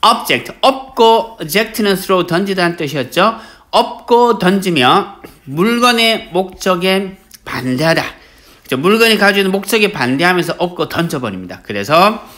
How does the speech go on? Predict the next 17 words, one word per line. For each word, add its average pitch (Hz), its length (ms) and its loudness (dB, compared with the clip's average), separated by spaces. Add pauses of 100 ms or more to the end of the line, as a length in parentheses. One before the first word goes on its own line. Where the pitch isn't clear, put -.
(140)
물속에 180 520 -2
있는 170 520 0
object는 156 760 -4 (500)
물건이란 196 1080 0
뜻이 - 240 -10
되고요. 135 500 -2
또는 170 560 -2
물체란 180 1000 -2
뜻이 143 400 -8
됩니다. 98 340 -10 (1200)
됐습니까? 113 840 -4
object, - 600 -2 (140)
object. 185 600 -2
그 - 80 -18
다음 160 460 0 (1000)
두 165 120 -6
번째는요. 214 1120 2